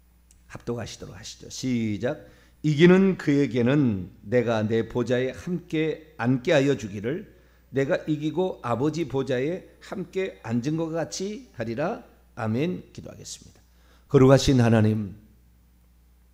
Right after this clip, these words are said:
주님의 긍휼을 구합니다. 무슨 일이 발생하면 남의 탓하기에 바쁜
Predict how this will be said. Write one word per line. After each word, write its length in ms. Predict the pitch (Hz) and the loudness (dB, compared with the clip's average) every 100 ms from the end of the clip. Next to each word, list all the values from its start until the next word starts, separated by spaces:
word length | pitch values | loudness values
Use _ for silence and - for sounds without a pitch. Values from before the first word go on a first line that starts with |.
| _ - - - - _ _ _ _ | _ -20 -20 -20 -20 _ _ _ _
주님의 420 | - 107 98 95 | 6 8 8 4
긍휼을 500 | - 113 110 104 104 | 4 4 6 4 2
구합니다. 960 | 98 98 92 101 98 92 - - - - _ _ _ _ _ _ _ _ _ _ _ _ _ _ | 2 -2 -2 -6 -10 -12 -16 -20 -20 -20 _ _ _ _ _ _ _ _ _ _ _ _ _ _
무슨 320 | 123 104 123 | 2 4 6
일이 160 | 113 110 | 6 6
발생하면 920 | 113 98 - 101 95 98 98 95 92 - _ _ _ _ _ _ _ - | 6 4 0 0 0 0 -2 -4 -8 -14 _ _ _ _ _ _ _ -8
남의 460 | 101 113 123 120 | 0 2 2 0
탓하기에 640 | - 180 - 175 156 147 147 | -6 -6 -6 -4 0 0 0
바쁜 580 | 110 - 107 101 95 | -6 -4 -2 -2 -4